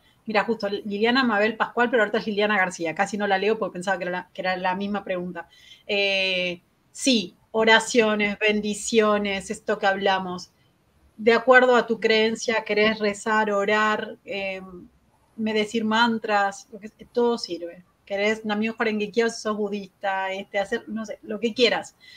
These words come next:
Eh, sí, y ese es esto, estar en una sintonía y está muy bien, porque en la oración no solo hay pedido, hay protección. Así que está súper, súper bien.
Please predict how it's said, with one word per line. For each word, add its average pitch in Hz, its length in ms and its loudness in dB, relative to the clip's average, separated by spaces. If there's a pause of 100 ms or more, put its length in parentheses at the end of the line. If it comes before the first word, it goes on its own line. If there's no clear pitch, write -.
(280)
Eh, 180 840 0 (180)
sí, 185 440 -2
y 208 100 0
ese 208 200 2
es 262 100 -6
esto, 233 240 0
estar 254 260 4
en 285 80 4
una 254 160 4
sintonía 240 480 2
y 226 80 0
está 254 180 -2
muy 269 180 2
bien, 269 320 2
porque 196 260 -4
en 196 100 -6
la 190 100 2
oración 190 460 0
no 226 80 0
solo 240 260 0
hay 214 80 2
pedido, 196 680 0
hay 202 120 0
protección. 185 800 -6 (640)
Así 202 160 -10
que 220 120 -6
está 196 380 -2
súper, 240 400 -2
súper 190 340 -4
bien. 180 300 -4